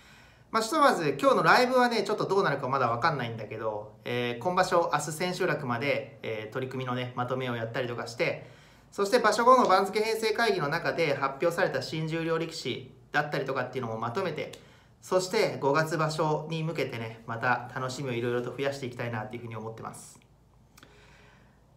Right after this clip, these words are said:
まあ、すごかったな、白鵬と鶴竜。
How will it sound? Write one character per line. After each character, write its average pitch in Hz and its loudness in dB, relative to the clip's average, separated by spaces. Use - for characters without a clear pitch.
ま - -20
あ、 - -16
す - -12
ご 120 -8
か 139 -12
っ - -12
た 185 -12
な、 185 -10
白 185 -8
鵬 165 -4
と 156 -6
鶴 147 -6
竜。 151 -2